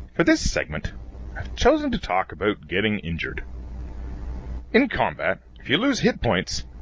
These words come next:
there's a good chance you're gonna, you might lose some, some condition track steps as well. And if you've gone down the condition track, there's a really good chance you've lost some hit points. But to recover from that,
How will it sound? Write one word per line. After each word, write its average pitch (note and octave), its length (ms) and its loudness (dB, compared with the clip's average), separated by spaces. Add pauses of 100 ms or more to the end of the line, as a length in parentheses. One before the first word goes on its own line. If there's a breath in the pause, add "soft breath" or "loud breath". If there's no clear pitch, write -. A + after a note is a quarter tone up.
(260)
there's - 160 -2
a - 40 -10
good A3+ 200 4
chance C#3+ 340 2
you're B2+ 80 0
gonna, A#2 140 4
you G#2+ 160 2
might C3 220 2
lose B2 220 4
some, A#2+ 120 -2 (340)
some G#2 220 2
condition A2 400 -2
track F2 280 -2
steps - 360 -4
as C2 100 -6
well. C#2+ 340 2 (640 loud breath)
And G#2+ 140 2
if A#2+ 120 -2
you've G#2+ 140 -2
gone F3+ 220 4
down D3+ 180 2
the B2 100 -2
condition D3+ 600 0
track, F2+ 420 -2 (120)
there's F#2 140 -4
a G2+ 80 6
really A#2 540 6
good E2+ 220 2
chance D#2+ 460 0 (180)
you've E2+ 160 0
lost D#2+ 220 4
some C3+ 100 -6
hit G3 160 2
points. - 380 -8 (1000)
But - 140 0
to C3 80 -4
recover A#3+ 480 -2
from F2+ 240 -2
that, B1+ 280 -4